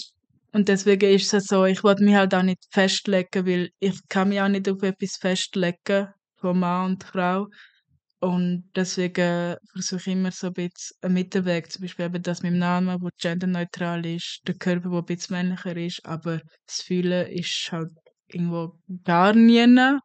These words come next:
also weder bei Mann noch bei Frau. Und, ähm, ja, ich find's auch schöner, das ist so ganz einfach gesagt und, ähm, ja, halt Mühe mit dem weiblichen Körper.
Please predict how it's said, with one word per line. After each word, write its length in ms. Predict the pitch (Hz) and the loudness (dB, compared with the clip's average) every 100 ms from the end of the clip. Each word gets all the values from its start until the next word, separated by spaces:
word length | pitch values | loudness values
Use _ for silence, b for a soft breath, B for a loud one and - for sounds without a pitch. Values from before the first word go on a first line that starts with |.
| _ | _
also 320 | 185 175 175 | -10 -6 -6
weder 220 | 175 175 180 | -6 -6 -6
bei 140 | 180 | -4
Mann 320 | 175 170 175 | -4 -2 -2
noch 160 | 170 170 | -2 -4
bei 160 | 175 | -6
Frau. 400 | 170 - 165 190 196 B B B - - - _ | -8 -6 -2 -2 -4 B B B -12 -12 -16 _
Und, 460 | 175 175 170 170 165 | -4 -2 -2 -4 -6
ähm, 560 | 160 160 156 160 160 165 _ _ - | -6 -4 -4 -4 -6 -8 _ _ -10
ja, 280 | 170 147 - - | -6 -6 -10 -12
ich 260 | 240 180 - - _ | -6 -6 -8 -20 _
find's 240 | 214 196 | 0 2
auch 240 | 180 175 - | 2 2 -2
schöner, 380 | - 170 175 165 _ _ | -2 0 0 -4 _ _
das 200 | 175 - | -6 -4
ist 160 | 175 - | -8 -6
so 260 | 165 160 160 | -6 -6 -8
ganz 540 | - 165 165 - - - _ _ _ | -8 -6 -6 -10 -20 -20 _ _ _
einfach 440 | 170 170 180 - | -4 -2 -6 -12
gesagt 460 | - - 170 165 - - | -12 -4 -2 -4 -8 -6
und, 240 | 160 160 _ | -6 -6 _
ähm, 420 | 160 156 156 156 156 _ | -6 -2 -2 -4 -10 _
ja, 340 | - 147 147 147 - | -8 -4 -4 -6 -16
halt 420 | - 175 165 - _ b b b b | -2 -2 -2 -12 _ b b b b
Mühe 360 | 196 196 233 233 | 2 2 2 2
mit 220 | 220 214 | -2 -2
dem 180 | 202 185 | -2 0
weiblichen 480 | 190 180 175 - 185 | -2 -4 -6 -6 -10
Körper. 560 | - 170 180 - 175 | -6 -8 -8 -6 -6